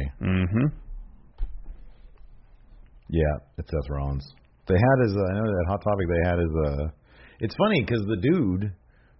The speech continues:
Speaker 2: who was telling me, who was like, uh, like, 'cause I went to Hot Topic and I was like, "Wanna see if they had any Young Bucks shirts or Bullet Club shirts."
Speaker 1: Mm-hmm.
Speaker 2: And they didn't. And I was like, "Hey, uh, where's your Bullet Club Young Bucks merch?"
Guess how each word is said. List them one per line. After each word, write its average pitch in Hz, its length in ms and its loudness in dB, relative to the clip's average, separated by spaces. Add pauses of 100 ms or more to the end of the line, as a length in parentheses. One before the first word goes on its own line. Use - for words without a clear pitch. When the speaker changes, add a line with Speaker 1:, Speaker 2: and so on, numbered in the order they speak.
(100)
Speaker 2:
who 113 100 8
was 101 240 6
telling 120 300 6
me, 92 80 4
who 104 100 6
was 95 80 6
like, 87 300 6
uh, 82 260 4
like, 85 200 -2
'cause 95 100 -2
I 107 80 4
went 113 100 4
to 82 80 4
Hot 101 220 4
Topic 71 240 2
and 69 60 0
I 69 40 0
was 69 60 0
like, 71 160 0
"Wanna 69 260 0
see - 80 -4
if 67 80 -4
they 67 120 0
had 69 80 0
any 67 100 -2
Young 104 140 0
Bucks - 200 -8
shirts - 240 -10 (160)
or - 200 -4 (120)
Bullet - 240 4
Club 95 220 -10
shirts." - 260 -10
Speaker 1:
Mm-hmm. 101 200 -2 (440)
Speaker 2:
And 73 140 2
they 85 60 6
didn't. 117 280 6 (340)
And 71 120 -6
I - 20 -4
was 73 140 -4
like, 73 160 -4
"Hey, 104 260 -2 (160)
uh, 53 120 -14
where's 85 180 -4
your 73 120 -4
Bullet 82 280 0
Club 73 320 0
Young 90 180 0
Bucks - 240 -8
merch?" - 240 -12